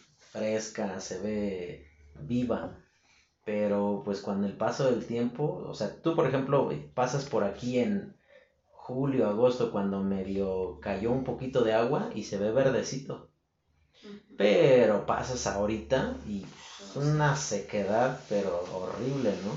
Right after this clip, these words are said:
Speaker 1: Que, que pa' donde tú voltees, el, el color es o gris o como café, pero
Speaker 2: Seco.
Speaker 1: triste, seco,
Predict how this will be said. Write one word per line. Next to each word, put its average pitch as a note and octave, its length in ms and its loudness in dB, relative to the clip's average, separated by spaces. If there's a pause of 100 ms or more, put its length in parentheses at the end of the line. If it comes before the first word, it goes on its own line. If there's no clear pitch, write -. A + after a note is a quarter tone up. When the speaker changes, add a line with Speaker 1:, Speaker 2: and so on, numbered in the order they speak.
(600)
Speaker 1:
Que, G2 420 -4
que G#2 80 -6
pa' G2 220 -2
donde G2+ 340 0
tú C#3+ 160 -2
voltees, C#3 720 4
el, F#2 480 -2
el F#2 200 -8
color G2+ 380 2
es B2 580 0
o G#2 200 2
gris F#3 360 6
o B2 220 6
como G2 340 -4
café, G#2 520 0
pero F2+ 300 -4
Speaker 2:
Seco. - 360 -10
Speaker 1:
triste, A#2+ 540 0
seco, - 420 2